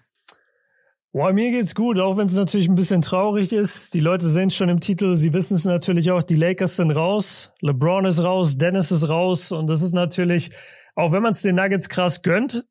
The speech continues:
ähm, wünscht man sich natürlich doch irgendwie, dass die Lakers immer weiter da bleiben, weil man einfach die Narrative verfolgt,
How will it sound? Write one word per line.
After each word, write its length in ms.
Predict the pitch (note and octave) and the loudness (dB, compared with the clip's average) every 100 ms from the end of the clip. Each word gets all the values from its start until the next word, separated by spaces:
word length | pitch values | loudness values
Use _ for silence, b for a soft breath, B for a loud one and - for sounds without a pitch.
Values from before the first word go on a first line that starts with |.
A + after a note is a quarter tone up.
| - | -6
ähm, 420 | E3+ E3+ E3+ D3 | -2 2 2 2
wünscht 300 | C3+ G#3 - | 2 0 0
man 100 | F#3+ | 0
sich 140 | F3 E3+ | 2 2
natürlich 340 | F3+ F3+ E3 | 2 2 2
doch 220 | C#3+ F#3 | 2 0
irgendwie, 240 | F#3+ D#3+ D#3+ | 0 0 2
dass 180 | D#3+ - | 0 2
die 80 | |
Lakers 380 | D#3 E3+ F#3 D3+ | 2 2 0 0
immer 180 | D#3 D3+ | 2 0
weiter 260 | D3+ D3+ C#3+ | 0 0 0
da 200 | D3 F3 | 0 0
bleiben, 340 | D3+ D3 C#3 | 0 0 0
weil 140 | C#3+ | 0
man 120 | C#3+ D3 | 0 0
einfach 220 | D3 C#3+ | 0 0
die 120 | C#3 | 0
Narrative 600 | C#3+ C#3 C3 - E3+ E3 | 0 0 -2 0 2 2
verfolgt, 560 | C#3 D3+ - D#3+ D#3+ | 0 -2 -2 -2 -2